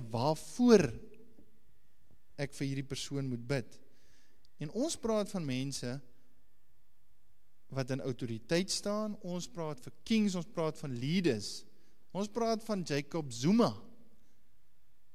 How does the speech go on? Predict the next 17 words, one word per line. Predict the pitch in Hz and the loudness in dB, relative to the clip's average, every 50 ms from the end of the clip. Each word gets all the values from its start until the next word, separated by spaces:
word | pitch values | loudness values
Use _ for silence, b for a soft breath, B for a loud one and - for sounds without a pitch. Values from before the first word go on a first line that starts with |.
| - - - - - - - - - - - - - - - - - - - - - - - - - - - - - - - - - - - - - | -12 -12 -12 -12 -12 -12 -12 -12 -12 -12 -12 -12 -12 -12 -10 -10 -10 -10 -10 -10 -10 -10 -10 -10 -10 -12 -12 -12 -12 -12 -12 -12 -12 -12 -12 -4 2
Ons | 190 220 233 214 | 2 4 4 2
praat | - - 214 208 202 202 202 - | 2 2 4 4 4 4 2 0
van | - 196 180 170 170 - - | 0 2 2 2 2 0 0
ons | 165 170 160 139 | 0 0 0 -2
burgemeester, | 120 117 143 156 175 196 196 226 214 196 185 175 160 - 160 143 | 0 6 8 8 8 8 6 4 4 6 4 4 2 2 -2 -2
ons | - 185 196 208 214 208 | 0 2 2 4 2 2
praat | - - 202 202 196 196 196 190 - - | 0 2 4 6 6 6 4 2 0 0
van | 185 170 160 156 139 135 - - - - - - - | 0 2 2 2 -2 -4 -8 -10 -12 -12 -12 -12 -6
Carlos, | - 208 220 233 247 240 214 156 110 101 101 - - - - - | -2 2 4 6 6 6 6 4 2 0 -4 -8 -8 -10 -10 -6
ons | - 190 214 226 214 - | -2 2 2 2 2 2
praat | - 208 202 185 190 185 - | 2 2 4 4 4 4 2
van | - 180 165 | -2 -2 0
ons | 156 147 139 - - | 0 0 -2 -4 2
ouers, | - 226 262 240 185 135 110 101 - - - - - - - - - | 4 4 6 8 6 6 6 2 -2 -4 -4 -6 -8 -10 -12 -12 -6
ons | - 190 214 226 233 208 | 0 2 4 4 4 2
praat | - - 208 202 190 196 190 190 | 0 2 2 4 4 4 2 2
van | - 202 180 170 | 0 0 0 0